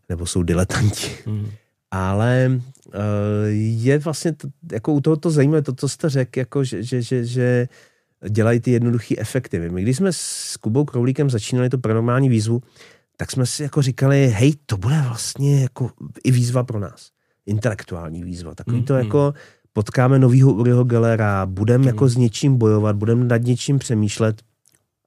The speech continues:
Speaker 1: budeme, eh, poměrně jako tvrdě a ostře prostě konfrontovaný jako s mistrama svýho řemesla. Nic to se nestalo.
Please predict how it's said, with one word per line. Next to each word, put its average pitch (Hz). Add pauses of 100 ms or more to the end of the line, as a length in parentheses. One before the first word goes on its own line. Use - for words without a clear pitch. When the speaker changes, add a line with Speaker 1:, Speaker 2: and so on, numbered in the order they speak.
(280)
Speaker 1:
budeme, 113 (500)
eh, 107
poměrně 113
jako 117
tvrdě 120
a 113 (100)
ostře 120
prostě 117
konfrontovaný 127
jako 127
s 120
mistrama 123 (360)
svýho 117
řemesla. 113 (1400)
Nic 98
to 110
se 110
nestalo. 101